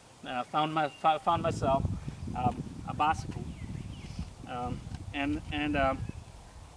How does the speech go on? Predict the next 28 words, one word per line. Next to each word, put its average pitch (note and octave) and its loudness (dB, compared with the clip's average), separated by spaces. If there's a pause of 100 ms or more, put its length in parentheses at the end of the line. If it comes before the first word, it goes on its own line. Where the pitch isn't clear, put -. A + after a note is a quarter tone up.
and, C#3 0
uh, C3 0 (300)
I D3+ -2
thought D#3+ 4
it's D3 -4
time D#3 2
to D3+ -2 (400)
tap D3+ 4
a C#3 -2
new C#3 2
market B2+ 2 (160)
and C3 -4
go C#3+ 6
forward C3+ 6
and A#2+ -4
see, D#3 -2 (280)
see E3+ 0
if D3+ -2
I D3+ 4
can C#3 -2
brand D3 4
myself C#3 2
a-, B2 0
as, C#3 2 (440)
as C3 -2
a B2+ 2
bicycle. - 2 (600)
Anyway, G3+ 12